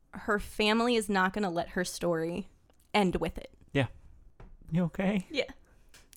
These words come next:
Speaker 1: I don't usually cry with mine, but this one was
Speaker 2: I was
Speaker 1: hard.
Speaker 2: gonna say that I, I, like I said, I've never been this, like, I mean, we've only done two episodes so far, but I've never been this quiet, I feel like,
Speaker 1: Yeah.
Speaker 2: for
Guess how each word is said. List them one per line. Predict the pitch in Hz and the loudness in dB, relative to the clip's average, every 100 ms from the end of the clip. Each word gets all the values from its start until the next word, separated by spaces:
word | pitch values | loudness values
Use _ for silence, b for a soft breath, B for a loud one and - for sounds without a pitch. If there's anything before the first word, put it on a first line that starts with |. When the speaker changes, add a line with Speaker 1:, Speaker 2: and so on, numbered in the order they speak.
| - | -2
Speaker 1:
I | 214 | 2
don't | 302 | 4
usually | 330 339 294 | 4 4 2
cry | - 254 233 | 6 6 6
with | 226 | 4
mine, | 202 180 - | 4 4 0
but | |
this | - 214 | -4 -2
one | 220 202 | 0 0
was | - | 4
Speaker 2:
I | 185 | 8
was | 143 147 | 8 8
Speaker 1:
hard. | |
Speaker 2:
gonna | 147 | 6
say | 131 139 113 | 6 6 6
that | 117 123 | 4 2
I, | 95 117 113 101 - - - - | 4 4 2 -4 -16 -20 -18 -8
I, | 160 143 | -2 2
like | 139 | 4
I | 131 | 4
said, | 117 | 4
I've | 113 | 4
never | 123 123 120 | 4 4 4
been | 113 107 | 2 2
this, | 101 98 - - | 0 2 2 0
like, | 98 95 90 - - - - - _ _ _ _ _ - 117 143 - - | -2 -2 -2 -8 -20 -18 -16 -18 _ _ _ _ _ -18 -18 -18 -8 2
I | |
mean, | 139 | 4
we've | 135 | 6
only | 131 123 | 6 4
done | 101 | 4
two | 110 | 2
episodes | 95 98 92 | 2 -2 -2
so | 98 | -2
far, | 95 90 90 | 0 -2 0
but | 101 | 2
I've | 101 | 2
never | 110 101 | 4 4
been | 95 98 | 2 0
this | 92 90 | 0 -2
quiet, | - 98 90 87 | -4 -2 -2 -2
I | 87 | -4
feel | - - | -4 -6
like, | 87 170 175 | -4 -6 -6
Speaker 1:
Yeah. | 202 165 | -6 -6
Speaker 2:
for | - | -8